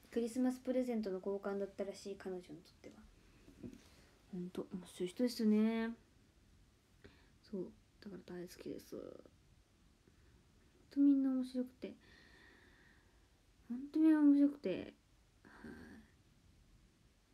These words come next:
い。面白いですよ。だからもうハマり役すぎて。今回の、かの、かの、かのこちゃんっていう役はすごく、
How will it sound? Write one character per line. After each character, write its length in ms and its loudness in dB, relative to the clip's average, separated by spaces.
い。 20 -10
面 60 -8
白 360 -8
い 80 2
で 60 -8
す 60 -4
よ。 60 0
だ 100 -2
か 60 -2
ら 40 2
も 220 4
う 20 -2
ハ 240 -4
マ 160 4
り 120 6
役 220 0
す 160 0
ぎ 140 0
て。 220 -6
今 120 2
回 280 -4
の、 180 -10
か 160 -4
の、 160 0
か 160 -6
の、 160 0
か 140 -8
の 100 2
こ 140 -8
ち 140 -14
ゃ 40 -12
ん 40 -12
っ 20 -12
て 40 -10
い 120 -4
う 60 -4
役 240 -10
は 100 -8
す 100 -10
ご 120 -4
く、 260 -10